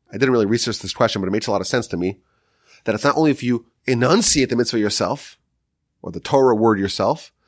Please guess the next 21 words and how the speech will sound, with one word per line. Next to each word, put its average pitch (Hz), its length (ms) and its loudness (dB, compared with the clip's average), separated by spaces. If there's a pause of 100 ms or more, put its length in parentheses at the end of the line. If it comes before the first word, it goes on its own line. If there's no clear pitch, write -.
(200)
even 170 200 0
if 175 140 -2
you 113 80 -2
listen 156 340 2
to 113 100 -2
it, - 40 -2
so 104 100 -6
you're 101 80 -2
listening 139 260 0
to 131 100 -2
a 104 40 0
podcast, 110 840 -2 (880)
you're 95 140 -8
hearing 117 360 2
it, 156 400 0 (800)
and 92 80 -10
you're 98 140 -4
hearing 117 140 2
words 113 180 0
of 107 80 -12
Torah, 98 400 -2